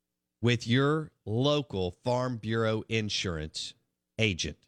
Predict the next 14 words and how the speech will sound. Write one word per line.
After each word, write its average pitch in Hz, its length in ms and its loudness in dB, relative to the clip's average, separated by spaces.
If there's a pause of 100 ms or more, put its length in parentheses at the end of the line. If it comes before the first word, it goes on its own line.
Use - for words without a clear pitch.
(680)
Our 107 140 4
Farm 117 280 0
Bureau 117 260 2
Insurance 110 680 -2
call-in 147 500 -2
line 92 300 -2
is 95 80 -2
six - 380 0
oh 113 100 2
one, 85 360 -4 (180)
seven 139 480 0
zero 95 280 -2
seven, 90 480 -2 (380)
thirty 131 460 0